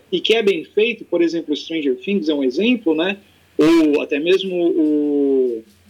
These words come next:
o Tales from the Loop, lá que a gente comentou no coisa de R P G, que tem um pouco daquela nostalgia oitenta também, só que é um outro anos oitenta. E até a série Dark, por exemplo, essa, essa coisa oitenta ali, sabe?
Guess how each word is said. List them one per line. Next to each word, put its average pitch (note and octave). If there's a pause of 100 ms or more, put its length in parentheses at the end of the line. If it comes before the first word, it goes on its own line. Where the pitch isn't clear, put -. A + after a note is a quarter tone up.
(260)
o C#3+
Tales E3+
from D#3
the D3
Loop, E3
lá D3
que D3+
a -
gente C3+
comentou C#3+
no C3
coisa C3+
de C3
R B2+
P C#3
G, D3+
que F#3
tem E3+
um E3+
pouco F3
daquela D#3
nostalgia D3+
oitenta D3
também, C3+
só -
que -
é D3
um C#3+
outro E3
anos C#3
oitenta. D3 (540)
E F#3+
até C4+
a D4+
série B3+
Dark, E3+
por C#3+
exemplo, E3+
essa, G3
essa G#3
coisa A3 (100)
oitenta F3+
ali, E3
sabe? D3+